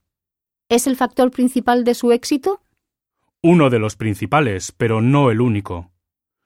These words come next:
Speaker 2: Nos favorecen mucho la geografía, el clima y una buena planificación urbana de base. Además, la gente empieza a relacionar sus desplazamientos con la calidad del aire.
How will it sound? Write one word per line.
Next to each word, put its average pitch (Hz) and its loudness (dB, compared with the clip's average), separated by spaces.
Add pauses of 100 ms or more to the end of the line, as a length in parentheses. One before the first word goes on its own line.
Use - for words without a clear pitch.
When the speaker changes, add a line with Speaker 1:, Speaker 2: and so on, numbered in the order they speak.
(100)
Speaker 2:
Nos 139 0
favorecen 170 2
mucho 156 0
la 131 0
geografía, 127 -2 (200)
el 101 -6
clima 135 -2 (200)
y 151 0
una 240 6
buena 151 0
planificación 123 -2
urbana 107 -2
de 92 -6
base. 87 -8 (920)
Además, 127 0 (260)
la 123 0
gente 196 2
empieza 117 -2
a 101 -2
relacionar 101 -4
sus 120 -4
desplazamientos 123 -2
con 117 -4
la 104 -4
calidad 101 -4
del 95 -6
aire. 95 -4